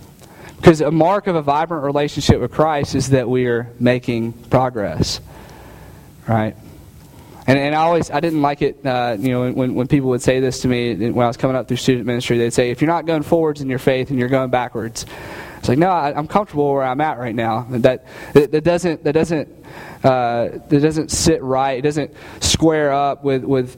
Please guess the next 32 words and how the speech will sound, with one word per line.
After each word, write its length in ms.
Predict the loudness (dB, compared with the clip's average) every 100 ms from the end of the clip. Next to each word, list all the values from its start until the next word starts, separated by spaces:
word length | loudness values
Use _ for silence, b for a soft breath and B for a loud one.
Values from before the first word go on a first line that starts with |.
| B B B 0
um, 460 | 2 0 -2 -4
the 280 | -2 4 4
abiding 500 | 4 0 0 -2 -2
nature 400 | 0 -2 0 0
of 160 | 0 0
living 260 | -2 0
in 100 | -4
Christ. 360 | 0 0 0 -2
It 80 | 0
doesn't 260 | 0 0
connect 420 | -2 0 0 0 -2
with 200 | -2 0
being 220 | 0 2
rooted 360 | 2 2 2
in 140 | 0 -2
Him, 260 | 0 0
because 380 | 0 2 2 0 B B B
if 180 | 2 2
we 120 | 2
are, 420 | 2 0 0 -4
then 220 | -4 0
we're 160 | 0 -2
growing 520 | 0 0 0 -2 -2
up, 300 | 0 0 -2
then 140 | 0
we 140 | 0 2
are 200 | 0 -4 B B B 4
being 320 | 6 6 0
built 320 | 0 0 0
upon. 540 | -4 0 0 0 -2 -2
And 200 | -2 4
so, 280 | 2 2